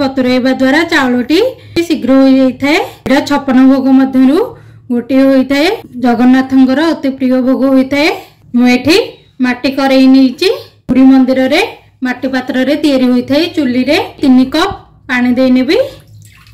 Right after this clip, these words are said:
ଆପଣ ଯୋଉ କପରେ ଚାଉଳ ମାପିକି ନେଇଥିବେ, ସେଇ କପରେ ତିନି କପ୍ ପାଣି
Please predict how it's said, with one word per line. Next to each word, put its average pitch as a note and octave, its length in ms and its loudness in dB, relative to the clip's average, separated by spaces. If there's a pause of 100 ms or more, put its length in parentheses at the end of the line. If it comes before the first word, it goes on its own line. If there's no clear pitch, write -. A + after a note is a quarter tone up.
(880)
ଆପଣ B3+ 200 -2 (160)
ଯୋଉ C4+ 160 0 (120)
କପରେ C4+ 400 -2 (580)
ଚାଉଳ B3+ 300 -2
ମାପିକି C4+ 420 0
ନେଇଥିବେ, C4 380 -2 (120)
ସେଇ C4+ 200 -2
କପରେ C4 320 -4
ତିନି C4+ 340 4
କପ୍ C#4 200 -8
ପାଣି B3+ 200 -2